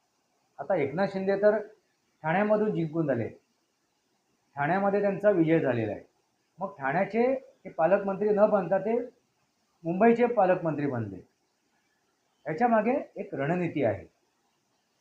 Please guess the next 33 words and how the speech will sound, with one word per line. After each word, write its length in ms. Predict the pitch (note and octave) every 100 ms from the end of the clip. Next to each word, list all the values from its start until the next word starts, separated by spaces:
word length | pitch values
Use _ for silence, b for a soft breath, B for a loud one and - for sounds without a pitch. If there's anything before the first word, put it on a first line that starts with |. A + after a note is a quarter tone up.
| _
भारतीय 340 | A#2+ C3+ E3 F3+
जनता 300 | F#3 - F#3
पार्टीची 400 | F3+ E3 E3 F3
म्हणा 280 | D#3 F3
किंवा 280 | F3+ F#3+ G#3
युतीची 480 | G3+ D#3+ G3 F3+ F#3+
ही 140 | F3+
रणनीती 480 | F3 D3+ C#3 A#2+ G#2+
आहे. 80 | F#2 - _ _ _ _ _ _ -
आता 140 | E3
ही 160 | G3+ A3
रणनीती 400 | F#3+ G#3 G#3 A3+
समजून 400 | E3 D#3+ G3+ G3
घेणं 220 | E3 E3+
गरजेचं 360 | C#3+ A#2 A2 -
आहे 80 | _ _ _ _ _ _ _ _ _ _ _ _ _ _ _
मित्रांनो. 360 | D#3 F#3+ G3+ A3
आणि 220 | E3 F#3
त्याबरोबर 640 | G3 E3+ F#3 G3 F3 C#3+ A2 - _ _ _ _ _ _ _ -
याच्यात 220 | C#3 G#3
एक 220 | G3 G#3
आणखी 500 | G3 E3 A3 A#3+ - -
ह्या 160 | C3+ F3+
वेळेला 260 | F#3 F#3
एक 180 | G3 D#3+
बदलाव 340 | C#3 D3+ G3
करण्यात 400 | F#3 F3 C#3+ C#3+
आलेला 260 | B2 G#2 G2+
आहे, 100 | - _ _ _ _ _ _ _ _ _ _ -
परिवर्तन 500 | D#3 G3 F#3+ G3 F3+
करण्यात 320 | D3+ C#3 B2+
आलं 160 | G#2+
आहे. 80 | G2